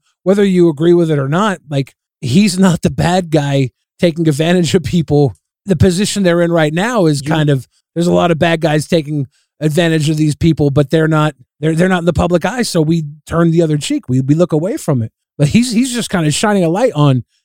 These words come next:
Speaker 1: hey, you know, these people could have been seeing their entire life for a ten-minute surgery. Why, wh-, why, why do they not?
Speaker 2: You know, this reminds me of something that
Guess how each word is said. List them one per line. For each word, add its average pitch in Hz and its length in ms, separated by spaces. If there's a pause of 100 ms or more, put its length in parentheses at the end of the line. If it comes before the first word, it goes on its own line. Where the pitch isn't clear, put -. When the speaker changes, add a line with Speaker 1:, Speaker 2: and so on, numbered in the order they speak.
(140)
Speaker 1:
hey, 185 140
you 160 160
know, 156 260 (300)
these 147 120
people 165 200
could 202 260
have 165 220 (200)
been 165 220
seeing 196 440
their 147 180
entire 165 320
life 190 240
for 143 320 (300)
a 135 40
ten-minute 180 460
surgery. 214 480 (160)
Why, 156 360
wh-, 190 160 (200)
why, 170 220
why 170 260
do 180 80
they 180 160
not? 190 320 (420)
Speaker 2:
You 156 80
know, 165 140
this - 260
reminds 139 460
me 127 120
of 117 100
something 117 520
that 107 240